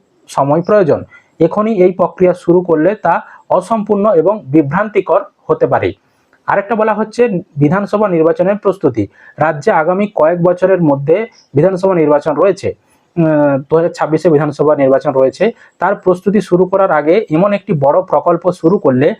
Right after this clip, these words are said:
তার প্রতিকূল প্রভাব পড়তে পারে, এরকমটাও কিন্তু বলা হচ্ছে।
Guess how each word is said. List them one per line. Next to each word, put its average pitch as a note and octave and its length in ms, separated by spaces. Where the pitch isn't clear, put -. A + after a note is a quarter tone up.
তার F#3+ 240
প্রতিকূল A#3+ 480
প্রভাব F3+ 420
পড়তে F#3+ 300
পারে, B2+ 280
এরকমটাও F3+ 440
কিন্তু F#3 420
বলা F#3+ 180
হচ্ছে। C3 380